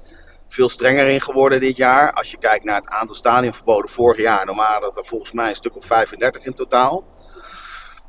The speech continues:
Eh, en als je ziet hoeveel er we er nu al hebben uitgedeeld aan tijdelijke, eh, eh, ontzeggingen en, eh,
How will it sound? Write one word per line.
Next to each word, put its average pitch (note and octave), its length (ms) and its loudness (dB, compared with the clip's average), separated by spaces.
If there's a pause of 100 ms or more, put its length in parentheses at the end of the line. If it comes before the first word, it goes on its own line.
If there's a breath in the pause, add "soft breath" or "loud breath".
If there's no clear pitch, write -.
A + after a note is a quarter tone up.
(180)
Eh, A2 260 2
en A2+ 80 0
als A#2+ 120 -2
je A2+ 80 -4
ziet B2 240 -4
hoeveel A#2+ 320 4
er A#2 80 6
we A#2+ 80 6
er A#2 120 2
nu C3+ 160 4
al A#2+ 180 8
hebben G2+ 220 2
uitgedeeld G#2+ 520 0
aan A2+ 120 -4
tijdelijke, B2 460 4
eh, G2 1000 0
eh, F#2 600 -4
ontzeggingen G2+ 760 -4
en, G2+ 240 -10
eh, G2+ 240 -12